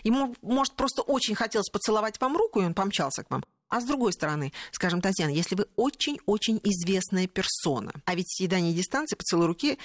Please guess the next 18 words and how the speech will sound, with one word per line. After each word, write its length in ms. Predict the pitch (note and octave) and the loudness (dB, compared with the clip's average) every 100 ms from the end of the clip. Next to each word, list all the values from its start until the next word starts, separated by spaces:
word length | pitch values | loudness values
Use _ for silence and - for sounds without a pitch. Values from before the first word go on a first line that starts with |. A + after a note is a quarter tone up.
| - | -8
это 160 | - F#3 | -2 2
значит, 200 | G#3+ D4+ | 2 0
что 180 | - F3 | 0 2
между 220 | E3+ E3+ | 2 2
вами 200 | B3 F4 | 2 0
существуют 480 | - - - D4 - | 0 -2 0 0 0
некие 340 | B3 - G#3+ | -2 0 -2
добрые 460 | D#3+ G3+ G3+ G#3+ B3 | 2 4 4 2 0
отношения. 640 | G3+ G3 G#3 - C#3 A#2+ - - - | 0 0 0 0 -2 -4 -8 -14 -6
А 100 | D4 | -2
может, 200 | E4+ - | 0 0
этот 160 | D4 - | -4 -2
человек 240 | C#4+ - | -4 0
манипулятор? 760 | C4+ C4+ - D4 F#3+ B2+ - - - - | 0 0 2 4 4 0 -6 -10 -10 -2
Может, 180 | A#3 - | -2 0
он 80 | C#4 | -2
специально 580 | - E4 - F#3+ D3+ | -2 -2 0 0 0
захотел 720 | D3+ E3+ - G3+ - G3 C3+ | 0 0 -2 -2 0 0 0